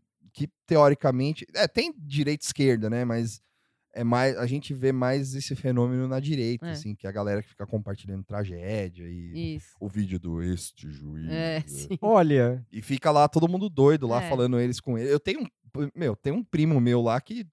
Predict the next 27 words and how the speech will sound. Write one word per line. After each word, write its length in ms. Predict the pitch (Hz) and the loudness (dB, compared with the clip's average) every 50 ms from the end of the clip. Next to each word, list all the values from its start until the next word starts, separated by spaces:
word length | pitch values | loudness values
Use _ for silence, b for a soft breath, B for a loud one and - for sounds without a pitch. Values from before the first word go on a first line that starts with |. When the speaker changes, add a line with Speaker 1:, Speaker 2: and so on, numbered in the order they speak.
| _ - | _ -2
Speaker 1:
mano, 300 | 135 165 135 98 95 98 | 2 2 2 2 0 -4
desde 300 | 95 113 135 185 220 254 | -4 -4 -2 0 0 0
dois 260 | 190 180 190 180 160 | 4 6 6 6 6
mil 120 | 147 170 196 | 2 -2 -4
e 20 | |
doze, 600 | 190 151 123 117 110 135 135 147 160 151 127 110 | -4 -8 -14 4 6 8 10 10 8 8 4 0
assim, 180 | 104 95 - 120 | -4 -6 -8 -8
o 60 | 117 | -8
cara 200 | - - 127 131 | -4 -2 -2 -2
tá 140 | 127 - 135 | 0 -2 -6
postando 400 | - - 147 131 - - 135 135 | 0 2 0 0 2 2 2 4
a 60 | 135 | 4
mesma 280 | 131 139 170 202 226 220 | 6 6 6 6 6 4
<laughs> 40 | - | 4
coisa, 580 | - - - - 180 165 190 220 202 165 - - | 2 2 8 8 10 10 10 8 8 6 4 4
assim. 200 | 147 262 247 - | 4 4 4 6
Speaker 3:
<laughs> 720 | 196 226 - 220 254 254 226 240 240 233 220 247 269 269 165 | 8 8 10 10 10 12 12 12 10 10 10 8 8 8 10
Mas 240 | 180 214 220 - - | 10 8 8 10 8
eu, 200 | 262 247 214 202 | 8 8 8 6
a, 80 | - - - - | 0 -8 -8 2
a 100 | - 190 | 4 4
Speaker 2:
O 40 | 175 - 208 208 | 4 6 6 6
cara 160 | 208 214 214 | 6 6 8
tá 140 | 254 247 247 | 6 6 8
num 200 | 269 277 262 240 | 8 8 8 8
loop, 380 | 233 262 285 359 - 240 208 | 8 8 6 6 4 0 2
né? 60 | 208 | 6